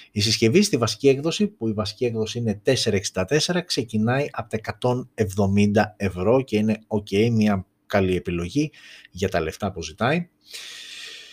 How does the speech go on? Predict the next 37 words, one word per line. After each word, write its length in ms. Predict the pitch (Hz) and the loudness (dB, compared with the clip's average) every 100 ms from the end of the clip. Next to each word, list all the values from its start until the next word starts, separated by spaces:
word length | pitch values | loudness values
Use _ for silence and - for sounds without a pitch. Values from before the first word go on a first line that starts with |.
| - - - _ | -20 -20 -20 _
Και 120 | - | 2
συνεχίζουμε. 680 | 208 220 208 262 208 151 151 | 6 6 6 6 6 6 4
Εδώ 340 | 185 151 160 | 4 4 4
τώρα 180 | 214 247 | 2 2
η 40 | 247 | 2
λογική 380 | 202 160 175 | 0 0 0
λέει, 300 | 214 214 208 | 4 6 6
ε, 80 | 214 151 135 139 139 120 123 | 2 -2 -8 -8 -10 -12 -10
ότι 340 | 156 - 170 160 | -10 -4 -2 0
η 100 | 165 | 0
επόμενη 320 | 151 202 214 | 4 4 4
συσκευή 340 | 180 - 165 | 4 2 0
θα 100 | 185 | 0
ήταν 240 | 202 208 202 | 0 2 2
το 180 | 196 180 | 2 0
δέκα 380 | 151 196 196 180 | 2 0 2 4
S. 540 | 151 117 - - - - _ _ _ _ _ _ _ - | 4 4 0 -4 -6 -12 _ _ _ _ _ _ _ -6
Η 80 | |
επόμενη 420 | 147 143 233 247 208 | -4 2 2 4 2
συσκευή 520 | 170 - 127 120 135 | 0 -2 -2 0 2
όμως, 580 | 110 104 98 110 120 - | 2 0 -2 -4 -6 -8
η 120 | 113 | -2
οποία, 340 | 120 117 175 | -2 2 2
προσέξτε, 580 | 180 147 - 196 - 113 | 2 -2 0 0 0 -2
κοστίζει 560 | 110 113 - 160 160 147 | -2 -4 -4 -4 -4 -2
τα 160 | 123 | 0
ίδια 300 | 135 208 180 | 4 4 2
ακριβώς 380 | 143 120 120 120 | 0 -2 -2 0
λεφτά 420 | 107 101 127 107 - | -2 0 2 0 0
με 180 | 104 | -2
το 140 | 107 104 | 0 2
δέκα 360 | 101 160 131 | 4 4 2
που 100 | 101 | -4
είπαμε 280 | 104 95 90 | -4 -4 -6
τώρα, 260 | 87 120 180 | 0 0 2
είναι 140 | 196 | -2
το 260 | 185 165 | -2 -6